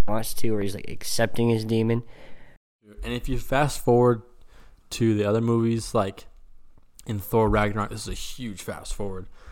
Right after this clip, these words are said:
Speaker 2: but, like, he talks about how Hulk and Bruce Banner both have a hand on the steering wheel. And I think maybe at the end of this movie is that, that that's where that moment happens, where both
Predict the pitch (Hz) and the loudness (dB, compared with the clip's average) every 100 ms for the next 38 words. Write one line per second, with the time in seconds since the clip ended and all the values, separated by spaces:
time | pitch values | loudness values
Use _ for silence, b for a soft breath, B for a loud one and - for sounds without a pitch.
0 | b - 117 117 113 127 - 117 104 107 | b -4 -2 -2 -2 -2 -2 -4 -4 -4
1 | 101 98 - - - - - - - - | -4 -6 -12 -20 -20 -20 -20 -20 -20 -20
2 | - - - 123 - - 110 104 104 110 | -20 -12 -4 -2 -4 -8 -6 -4 -2 -2
3 | - 101 98 98 92 90 - - - - | -4 -6 -4 -4 -6 -10 -18 -20 -20 -4
4 | 147 - 104 90 101 98 92 - 110 98 | 0 0 0 -4 -4 -6 -8 -10 -12 -12
5 | 92 85 82 - - - - - - - | -12 -14 -14 -16 -16 -18 -20 -20 -20 -20
6 | - _ - _ _ _ - 104 98 95 | -20 _ -20 _ _ _ -12 -8 -8 -10
7 | 95 - 117 110 120 107 104 - _ _ | -12 -12 -10 -8 -8 -10 -12 -20 _ _
8 | 110 110 110 104 110 101 101 104 - 110 | -8 -6 -6 -6 -8 -8 -8 -10 -10 -12
9 | 104 98 104 101 98 - - 110 - 110 | -10 -10 -10 -10 -12 -12 -14 -12 -8 -8
10 | - 120 113 104 101 104 101 98 101 92 | -8 -4 -4 -4 -8 -8 -8 -8 -8 -12
11 | - 98 - 98 92 98 | -14 -16 -14 -12 -8 -10